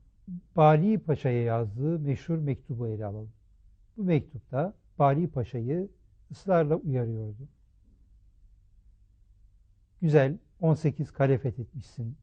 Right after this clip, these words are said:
şu kadar ganimet elde etmişsin ama bunları yaparken adaletten bir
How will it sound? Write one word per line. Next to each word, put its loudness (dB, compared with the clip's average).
şu -14
kadar 0
ganimet 2
elde -4
etmişsin -10
ama -4
bunları 0
yaparken 0
adaletten 0
bir -2